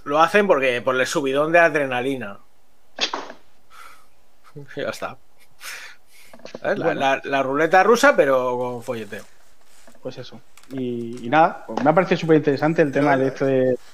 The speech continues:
Speaker 2: de la pandemia. Hay muchísimas más historias. De hecho, hay otros juegos. El, el chaval este lo comenta.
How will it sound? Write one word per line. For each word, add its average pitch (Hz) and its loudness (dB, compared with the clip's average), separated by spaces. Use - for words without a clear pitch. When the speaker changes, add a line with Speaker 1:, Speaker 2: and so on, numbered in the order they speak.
Speaker 2:
de 139 4
la 135 6
pandemia. 147 6
Hay 180 6
muchísimas 170 2
más 156 4
historias. 147 0
De 143 0
hecho, 165 2
hay 156 6
otros 147 2
juegos. 156 0
El, 113 -8
el 107 -10
chaval 117 -2
este 147 0
lo 147 2
comenta. 143 -2